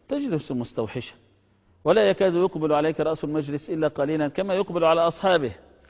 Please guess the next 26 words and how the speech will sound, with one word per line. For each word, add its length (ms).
النبي 160
صلى 140
الله 100
عليه 120
وسلم 100
يبسط 680
من 200
حنانه 560
ورحمته 540
ووده 580
ورأفته 760
لسيدنا 440
عمرو 220
حتى 340
يظن 500
أنه 480
أحب 280
الناس 280
إلى 120
النبي 300
صلى 240
الله 320
عليه 200
وآله 320
وصحبه 320
وسلم، 260